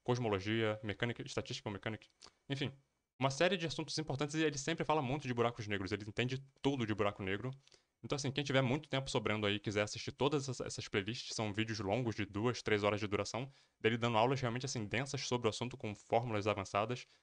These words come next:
Eu não entendo nada, mas eu assisto porque eu gosto do assunto. E aprendi muito sobre buracos negros, né, assistindo às aulas dele.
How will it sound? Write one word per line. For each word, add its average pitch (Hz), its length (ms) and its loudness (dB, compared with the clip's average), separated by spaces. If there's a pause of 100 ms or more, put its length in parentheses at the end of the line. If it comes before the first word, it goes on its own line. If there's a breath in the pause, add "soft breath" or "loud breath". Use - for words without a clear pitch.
(160 soft breath)
Eu 151 120 2
não 180 60 2
entendo 160 220 2
nada, 151 200 4
mas 151 120 4
eu 143 40 4
assisto 143 240 -2
porque - 120 -2
eu 147 40 2
gosto 117 260 4
do 110 60 -2
assunto. 131 360 -8 (480 loud breath)
E 113 160 4
aprendi 151 300 4
muito 170 220 0
sobre 147 160 2
buracos 127 320 0
negros, 120 220 -2
né, 110 100 0
assistindo 113 420 -2
às 101 80 2
aulas 104 220 2
dele. 117 200 -2